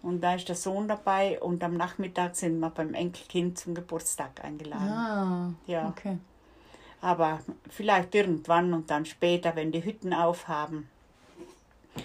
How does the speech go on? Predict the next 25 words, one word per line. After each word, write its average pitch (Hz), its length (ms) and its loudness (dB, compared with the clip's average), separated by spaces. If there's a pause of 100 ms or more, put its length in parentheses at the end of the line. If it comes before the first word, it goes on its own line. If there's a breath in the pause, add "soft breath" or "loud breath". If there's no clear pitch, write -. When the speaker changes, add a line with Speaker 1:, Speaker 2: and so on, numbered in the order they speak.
(180 loud breath)
Speaker 1:
muss 170 180 -6
man 160 140 6
das 156 220 -6
gucken. 147 380 -10
Man 170 160 0
kann 185 280 0
nicht 190 260 -4
längerfristig 175 760 2
planen, 175 460 2 (380 loud breath)
immer 185 260 0
nur 190 240 0
von 180 460 2 (240)
einem 175 280 4
Tag 165 160 2 (200)
auf - 140 -6
den - 120 -6
anderen. 156 360 2 (840 loud breath)
Speaker 2:
Wie, 240 380 8
wie 240 140 6
ist 254 160 0
es 277 160 2
jetzt 254 200 2
jemand, 240 420 8
der 226 160 6
sich 220 380 -2